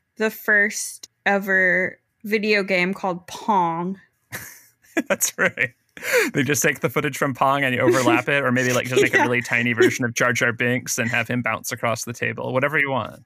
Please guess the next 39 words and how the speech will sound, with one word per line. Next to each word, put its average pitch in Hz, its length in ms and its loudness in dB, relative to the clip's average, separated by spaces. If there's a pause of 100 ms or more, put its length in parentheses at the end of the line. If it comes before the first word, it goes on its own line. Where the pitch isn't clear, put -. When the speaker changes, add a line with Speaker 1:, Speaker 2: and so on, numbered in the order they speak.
Speaker 1:
<laughs> 311 300 0
Yeah, 208 240 2 (380)
same 214 300 0
diff. 185 420 -2
Speaker 2:
The - 220 -2
table 220 160 0
itself 202 400 2
is 190 120 -2
a 175 60 -2
green 180 320 -2
screen. 127 460 -4
That's 131 160 -6
how 147 120 0
easy 120 300 -2
it - 160 -10
is. - 180 -18 (260)
Speaker 1:
<laughs> - 60 -4 (1700)
All 247 100 6
right, 233 280 4
so 240 640 4
let's 262 380 0
talk 254 400 0
about 214 800 2 (280)
Crack 247 300 2
Open 233 240 0
a 214 80 2
Cold 220 320 -2
Open. 175 420 -4 (300)
Speaker 2:
What? 262 500 -2
<gasps> - 60 -20
Crack 277 240 2
Open 262 260 4
a 240 60 2
Cold 277 340 2
Open. 180 520 0 (420)
Speaker 1:
Where 247 180 4
we 262 100 4
talk 269 220 2
about 254 300 4